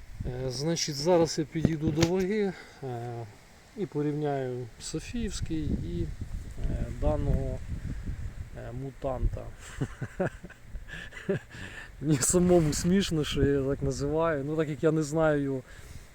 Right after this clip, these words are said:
е, натуральну назву. <laughs> Я ж кажу, я його придбав як Деміс, але це виявився інший сорт чи інша форма. Ну,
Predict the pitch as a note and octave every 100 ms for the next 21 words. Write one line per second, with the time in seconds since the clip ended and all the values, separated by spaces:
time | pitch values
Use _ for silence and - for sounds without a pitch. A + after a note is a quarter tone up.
0 | - B2 A#2 A#2 B2 C3 C#3 C#3+ C3 C3+
1 | D#3+ F3+ D#3 C#3+ C3+ A#2+ - - - F2
2 | - C3 - - - - - B2+ - C#3+
3 | C3 - - - C#3+ E3 D3+ - D#3 D3
4 | C#3+ C#3 C3+ F3+ F#3 E3+ - C3 C3+ -
5 | D3 - D3 C#3+ C3+ C3+ - C3 B2 B2
6 | A#2 A#2 A2+ A2+ A#2+ C3 B2 - B2+ -
7 | F#3 F3 - - C3+ - B2+ - A#2+ A2
8 | G#2 A#2+ -